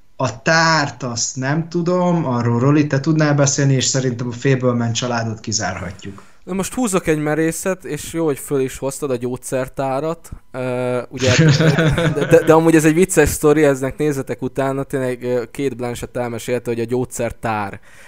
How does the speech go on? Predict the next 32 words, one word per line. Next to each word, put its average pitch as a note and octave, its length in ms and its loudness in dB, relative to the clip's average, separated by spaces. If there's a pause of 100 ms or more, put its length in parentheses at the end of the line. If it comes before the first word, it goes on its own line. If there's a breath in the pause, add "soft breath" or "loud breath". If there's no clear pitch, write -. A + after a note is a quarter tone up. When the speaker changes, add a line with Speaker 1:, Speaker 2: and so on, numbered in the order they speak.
(200 loud breath)
Speaker 2:
ö, A#2 180 -8 (120)
cí-, B2+ 400 -4
vagy, A2+ 220 -6
vagy G#2+ 180 -10
szóból B2 640 -2
ered A2+ 280 -4
a G#2+ 160 -4
filmnek A2 340 -8
a G#2+ 40 -14
címe, G#2+ 220 -12
hogy G#2 100 -10
Tár, F#2+ 540 -10
mert G#2 420 -10
elsőnek A#2+ 320 -8
az B2+ 100 -2
Speaker 1:
Igen. A#2+ 120 -4
Speaker 2:
volt A2+ 120 -4
a - 20 -12
film A#2+ 160 -6
címe, A2 200 -8
hogy G#2+ 100 -6
Tar, G2+ 460 -6 (340)
de - 160 -8
egy A2 160 -4
át G#2 300 -4
odaraktak G2+ 500 -10
még G2+ 160 -10
a G2+ 40 -8
gyógyszertárból. G2 880 -10
Na A#2+ 80 -6
mindegy, C3 320 -2 (280 loud breath)
lényegtelen. G#2+ 560 -6